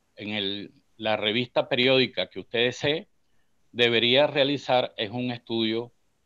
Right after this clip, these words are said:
de asociación y eso se lograría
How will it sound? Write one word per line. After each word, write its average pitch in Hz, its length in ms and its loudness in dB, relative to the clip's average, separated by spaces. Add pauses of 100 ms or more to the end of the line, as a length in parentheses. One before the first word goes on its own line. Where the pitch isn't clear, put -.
(120)
de 113 400 2
asociación 110 880 -4 (1040)
y 117 200 4
eso 123 440 0
se - 220 -2
lograría 113 580 2